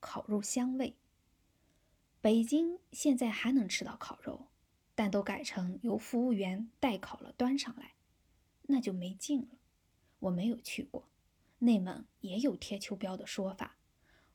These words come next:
我在呼和浩特就听到过，不过似乎只是汉族干部或说汉族的蒙族干部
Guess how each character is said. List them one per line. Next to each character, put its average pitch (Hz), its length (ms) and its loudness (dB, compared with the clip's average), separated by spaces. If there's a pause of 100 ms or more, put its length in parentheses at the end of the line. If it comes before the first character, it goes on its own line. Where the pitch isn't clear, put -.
我 247 100 4
在 302 180 4
呼 311 180 -2
和 285 140 4
浩 254 240 0
特 - 340 -2
就 214 160 -4
听 269 280 4
到 285 220 -4
过， - 220 -14 (540)
不 196 100 0
过 196 140 2
似 196 220 -4
乎 202 400 -4 (100)
只 - 140 -8
是 - 100 -6
汉 269 300 0
族 196 160 -4
干 233 280 -2
部 - 220 -12 (320)
或 220 460 2 (160)
说 294 200 4
汉 277 280 0
族 202 160 -4
的 240 120 2
蒙 190 300 4
族 180 180 -2
干 190 240 -6
部 - 200 -10